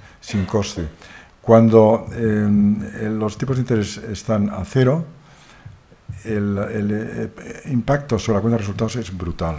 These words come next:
¿no? Afortunadamente eso no va a durar para ellos, afortunadamente para ellos, no digo <laughs> para los demás,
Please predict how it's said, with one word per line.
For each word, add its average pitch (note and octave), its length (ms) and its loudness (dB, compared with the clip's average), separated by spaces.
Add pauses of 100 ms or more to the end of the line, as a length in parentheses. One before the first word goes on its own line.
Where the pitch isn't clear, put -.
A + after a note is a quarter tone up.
(100)
¿no? F#2+ 80 -8 (880)
Afortunadamente C#3 580 8
eso C#3+ 140 4
no B2 120 8
va A#2 120 10
a - 20 4
durar G2+ 380 4 (360)
para F#2 180 4
ellos, F2 220 2
afortunadamente F#2+ 420 0
para E2+ 160 0
ellos, D2 260 -4
no F2+ 80 -2
digo F#2 200 0
<laughs> C#3 60 2
para A#2 160 6
los G#2 200 2
demás, A#2 240 0